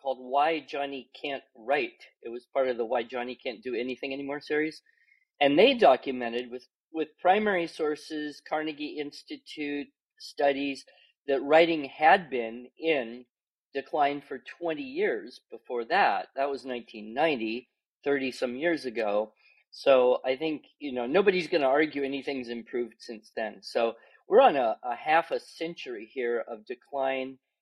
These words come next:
in the writing skills, objectively, of high school graduates. Um, but, you know, I think it extends far else. So why?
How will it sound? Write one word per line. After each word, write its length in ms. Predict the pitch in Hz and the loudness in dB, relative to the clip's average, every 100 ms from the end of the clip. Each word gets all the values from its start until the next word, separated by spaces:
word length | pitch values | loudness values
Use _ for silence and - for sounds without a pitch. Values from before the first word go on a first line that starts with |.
| _ _ | _ _
in 320 | 131 127 123 120 | -4 -4 -4 -6
the 320 | 117 113 113 | -6 -6 -6
writing 380 | 120 139 147 151 | 4 4 4 0
skills, 440 | 131 - 127 120 - - | -6 -2 0 0 -6 -4
objectively, 800 | 131 120 226 247 135 104 120 117 | -2 4 4 4 -4 -2 -2 -2
of 240 | - 113 - - | -2 -6 -8 -4
high 140 | 147 151 | -2 -2
school 580 | - - 135 131 120 110 | -6 -12 -4 -2 -2 0
graduates. 800 | 127 135 107 98 104 _ - - _ _ _ _ _ - | 2 2 0 -12 -12 _ -20 -20 _ _ _ _ _ -6
Um, 440 | 117 113 113 117 - | -2 -2 -6 -16 2
but, 280 | 151 143 - - | 6 6 4 -2
you 80 | |
know, 120 | 147 127 | 2 4
I 100 | 131 | 2
think 220 | 170 143 | -4 -2
it 120 | 127 | -2
extends 920 | 123 - - - 139 131 127 113 - _ _ _ _ _ _ _ | -4 -8 -14 -4 -2 -2 -8 -12 -20 _ _ _ _ _ _ _
far 300 | 147 139 117 | 6 8 6
else. 380 | 117 117 - - | 0 -2 -2 -8
So 280 | 185 170 156 | 0 2 0
why? 360 | 147 160 156 | -2 4 4